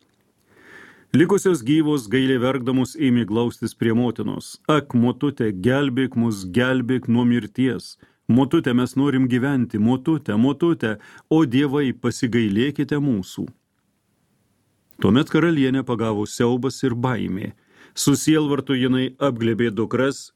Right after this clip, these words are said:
ir savo pačios krūtinę norėjo apsaugoti nuo pražūties. Tačiau ji veltui blaškėsi ir beviltiškai glausti dar gyvas dukteris. Silpstančiomis rankomis į jos apdarą kabinosi penktoji duktė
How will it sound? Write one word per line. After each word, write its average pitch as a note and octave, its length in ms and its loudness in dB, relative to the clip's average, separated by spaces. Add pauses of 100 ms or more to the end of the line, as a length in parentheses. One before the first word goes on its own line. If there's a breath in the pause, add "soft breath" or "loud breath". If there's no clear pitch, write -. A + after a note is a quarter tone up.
ir C3+ 180 2
savo E3 320 -2
pačios C#3 480 -2
krūtinę A#2+ 480 0
norėjo A2+ 400 0
apsaugoti A2 640 -2
nuo G2 180 0
pražūties. F#2+ 840 -4 (920 soft breath)
Tačiau F#3 360 4
ji E3+ 120 2
veltui A2+ 420 -2
blaškėsi B2 880 -2
ir B2+ 140 4
beviltiškai C#3 760 0
glausti A#2 580 -2
dar A#2+ 220 0
gyvas G2 480 -2
dukteris. G#2 580 -4 (760 soft breath)
Silpstančiomis B2 880 0
rankomis C#3+ 640 -2
į C3+ 160 0
jos A#2+ 320 -2
apdarą A#2+ 560 -2
kabinosi A#2 640 -2
penktoji C#3+ 640 0
duktė C#3+ 360 -2